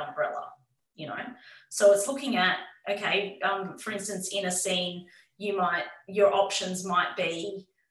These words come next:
um, you know, different levels of intensity, or they may be different levels of engagement with the other characters, and then subtle things like that. So, you know, it's still, I guess, you know, when you talk about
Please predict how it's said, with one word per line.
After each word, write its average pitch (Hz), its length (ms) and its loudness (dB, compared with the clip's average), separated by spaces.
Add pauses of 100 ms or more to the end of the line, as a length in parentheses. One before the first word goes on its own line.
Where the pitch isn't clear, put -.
(100)
um, 185 580 -2
you 185 140 -2
know, 170 180 -4
different 185 480 -4
levels 185 920 4
of 165 120 -8
intensity, 151 840 -8
or 180 160 -4
they 185 160 -2
may 185 260 -4
be 170 240 -10
different 165 440 -10
levels 165 400 -6
of 151 80 -10
engagement 202 680 0 (140)
with 170 160 -16
the 156 120 -4
other - 200 -4
characters, - 640 2
and 220 180 -4
then 226 260 0
subtle 214 480 4
things 175 280 -6
like - 120 -8 (100)
that. - 720 -10
So, 202 400 6
you 226 100 -4
know, 185 200 2 (120)
it's 208 220 0
still, 220 580 4
I 202 100 4
guess, - 600 0 (840)
you 208 120 -4
know, 185 180 -2 (260)
when 202 200 0
you 202 60 2
talk - 240 0
about 175 220 2